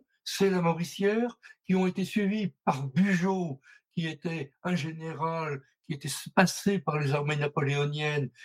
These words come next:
et qui avait commis des abominations pendant la guerre d'Espagne et qui les a appliquées ensuite en Algérie. Donc, euh, je crois qu'il y a là quelque chose qui me fait mal au cœur, dans un sens. C'est de voir que cette violence s'est propagée, quels que soient les groupes,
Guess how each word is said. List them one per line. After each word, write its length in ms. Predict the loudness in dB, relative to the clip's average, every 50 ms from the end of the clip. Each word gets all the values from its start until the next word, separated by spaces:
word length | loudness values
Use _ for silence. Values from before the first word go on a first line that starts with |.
| -20 _ _
et 100 | -8 -6
qui 160 | -4 -2 -2
avait 180 | 0 0 -2 -2
commis 380 | 2 2 2 4 4 2 2 2
des 220 | 0 0 0 0
abominations 640 | 0 0 0 -2 -2 -4 -4 -4 -6 -4 -4 -4 0
pendant 220 | 2 2 4 4
la 80 | 4 4
guerre 180 | 2 2 0
d'Espagne 600 | 0 -4 -6 0 2 4 6 6 6 4 4 2 -2 _ _ -20 -16 _
et 160 | -6 -6 -4 0
qui 160 | 2 2 4
les 240 | 4 2 2 4 4
a 240 | 4 4 2 0 2 _
appliquées 480 | 4 4 4 2 -4 -4 -2 -2 -2 -2
ensuite 320 | -2 0 0 0 0 2
en 80 | 2 2
Algérie. 560 | 2 2 0 0 0 0 -2 -4 -4 -8 -10 _ _ _ -20 -20 -20 _ 0
Donc, 320 | 2 2 2 0 -2 -4 -6
euh, 140 | -6 -6 -8 -14 -12 _
je 120 | -4 0
crois 200 | 2 2 2 2
qu'il 220 | 2 0 0 0
y 100 | 2 2
a 140 | 4 4 4
là 120 | 2 2 0
quelque 280 | -2 -4 -6 -6 -8
chose 440 | -8 -4 -2 0 0 0 0 -2 -6 _ _ _ _ _ -14 -14 -14 -16 -10 -2
qui 120 | 0 0 0
me 40 |
fait 180 | 2 2 0 2
mal 180 | 2 2 2 0
au 100 | -2 0
cœur, 320 | 0 0 0 0 -2 -4
dans 240 | -8 -10 -8 -8 -10
un 40 | -10
sens. 420 | -8 -10 -10 -10 -10 -14 -18 _ _ -20 -20 -20 -20 _
C'est 180 | -2 0 0 2
de 100 | 2 0
voir 240 | 0 0 -2 -2
que 80 | -4 -6
cette 200 | -4 -4 -4 -4
violence 600 | -6 -4 0 0 2 2 2 0 -2 -2 -6 -8
s'est 120 | -12 -12 -10
propagée, 480 | -6 -6 -4 -2 -2 -2 -2 -2 -4
quels 160 | -6 -10 -14 -14
que 100 | -14 -14
soient 220 | -8 -4 -4 -4
les 140 | -4 -4 -4
groupes, 340 | 0 2 2 0 0 -6